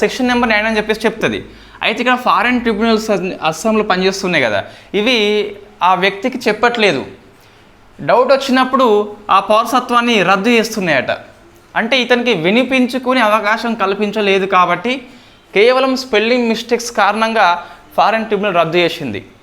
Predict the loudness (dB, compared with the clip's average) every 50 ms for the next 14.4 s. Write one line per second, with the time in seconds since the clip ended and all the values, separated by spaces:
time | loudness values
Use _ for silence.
0 | -20 -20 -18 -18 -18 -18 -20 -20 -20 -20 _ -20 -20 -20 -6 -4 -4 -2 -2 0
1 | 0 2 2 2 2 2 0 0 0 0 0 0 0 0 0 -2 -2 -2 -4 -4
2 | -2 -2 -2 0 0 -2 0 2 2 2 2 2 0 0 0 0 0 2 0 0
3 | 0 0 -2 -4 -4 -6 -2 0 0 0 0 0 -2 -2 -4 -6 -14 -20 -16 -4
4 | -2 -2 -2 -2 -4 -8 -14 -18 -20 -20 -20 -20 -18 -16 -4 0 0 2 2 2
5 | 2 2 2 0 0 -2 0 0 0 0 0 0 0 2 2 0 0 0 -2 -2
6 | -6 -12 -20 -8 -2 0 2 2 2 2 0 0 2 2 2 2 4 4 2 2
7 | 2 0 0 0 0 0 -2 -2 -6 -10 -14 -8 -4 -2 -2 0 0 0 0 0
8 | -2 0 0 0 2 2 2 0 0 0 0 2 2 2 2 0 -4 -12 -18 -20
9 | -20 -20 -20 _ _ -20 -20 -20 -20 -20 -20 -20 -20 -20 -20 -20 -20 -20 -20 -20
10 | _ -6 -4 -2 0 0 0 0 0 0 -2 0 0 0 0 0 -2 -4 -4 -6
11 | -10 -12 -14 -16 -20 -20 -20 _ _ _ _ -20 -20 -20 -20 _ _ _ -20 -20
12 | -20 _ -4 -4 -2 2 2 2 2 2 0 -2 0 0 0 -2 -2 -2 -2 -2
13 | 0 0 2 0 0 0 0 0 0 0 -2 -4 -4 -4 -4 -4 -2 0 0 0
14 | 0 0 -2 -2 0 0 2